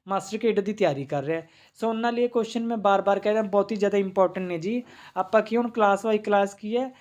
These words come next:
ਆਪਣੀ ਸੀਰੀਜ਼ ਚੱਲੂਗੀ ਇਸ ਚੈਨਲ 'ਤੇ। ਸੋ ਤੁਹਾਡੇ ਸਾਰਿਆਂ ਦਾ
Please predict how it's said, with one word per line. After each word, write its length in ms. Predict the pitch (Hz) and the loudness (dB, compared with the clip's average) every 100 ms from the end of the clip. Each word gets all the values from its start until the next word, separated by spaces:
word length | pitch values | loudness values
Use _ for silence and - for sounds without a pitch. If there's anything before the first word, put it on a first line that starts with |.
| _ _ | _ _
ਆਪਣੀ 260 | 190 208 202 | -4 -2 0
ਸੀਰੀਜ਼ 320 | 220 202 202 | 0 0 0
ਚੱਲੂਗੀ 640 | 185 151 147 143 143 147 - | -2 -2 -6 -6 -8 -10 -14
ਇਸ 200 | 160 151 | -16 -10
ਚੈਨਲ 320 | - 151 139 | -6 -6 -6
'ਤੇ। 240 | 131 139 135 _ _ _ _ - | -10 -14 -16 _ _ _ _ -4
ਸੋ 80 | 233 | 0
ਤੁਹਾਡੇ 340 | 240 240 240 | 2 2 0
ਸਾਰਿਆਂ 320 | 233 214 208 | 4 4 4
ਦਾ 260 | 226 240 | 4 2